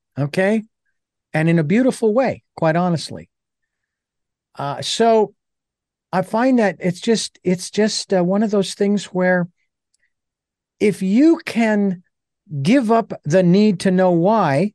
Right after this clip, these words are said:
says the facilitator, you're gonna, your life is gonna be that much more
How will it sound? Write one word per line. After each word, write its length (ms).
says 380
the 100
facilitator, 1000
you're 360
gonna, 340
your 180
life 360
is 100
gonna 220
be 160
that 300
much 300
more 460